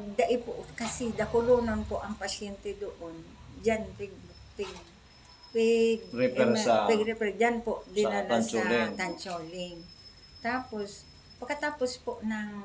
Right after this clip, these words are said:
Speaker 1: ano, apat o limang araw ito, ta-, apat o limang araw ito, sabi ko, "Dai ko kaya na magbantay sa ospital."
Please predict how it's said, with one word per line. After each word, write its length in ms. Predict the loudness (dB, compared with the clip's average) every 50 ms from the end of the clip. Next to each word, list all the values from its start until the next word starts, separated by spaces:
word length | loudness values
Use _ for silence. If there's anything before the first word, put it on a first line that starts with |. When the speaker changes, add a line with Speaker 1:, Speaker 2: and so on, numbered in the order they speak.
| -14 -14 -14
Speaker 1:
ano, 480 | -12 -12 -12 -12 -12 -12 -14 -14 -14 -16 -20 -20 -20 -20 -20 -20 -20 -20 -20 -20 -20 -20 -20 -20 -20 -20 -20 -20 -20 -20 -20 -20 -18 -8 -4
apat 400 | -2 -2 -2 -2 -4 -4 -4 -4
o 80 | -6 -6
limang 400 | -2 -2 -2 0 -2 -4 -6 -6
araw 320 | -8 -8 -8 -8 -10 -10 -10 -10
ito, 240 | -12 -10 -12 -12 -12 -12
ta-, 80 | -16 -16 -16 -18 -18 -18 -20 -20 -20 -20 -20 -20 -20 -20 -18 -18 -20 -20 -20 -20 -20 -20 -20 -20 -20 -20 -20 -20 -20 -20 -20 -20 -20 -20 -20 -20 -18 -10
apat 320 | -6 -6 -4 -4 -6 -6 -6 -4
o 80 | -4 -2
limang 320 | 0 2 0 0 0 -2
araw 400 | -2 -4 -4 -4 -4 -6 -8 -10 -10 -10
ito, 320 | -12 -12 -12 -14 -16 -16 -16 -16 -18 -18 -16
sabi 320 | -12 -10 -8 -6 -6 -6
ko, 160 | -6 -6 -8 -10 -8
"Dai 320 | -8 -10 -10 -8 -10 -10 -10
ko 160 | -10 -8 -4
kaya 320 | -4 -4 -2 -4 -6 -8 -8 -12
na 80 | -14
magbantay 720 | -14 -12 -14 -12 -10 -10 -10 -10 -10 -12 -14 -14 -14 -14 -14
sa 160 | -16 -16 -16
ospital." 720 | -16 -16 -16 -16 -16 -18 -18 -14 -12 -10 -10 -8 -10 -12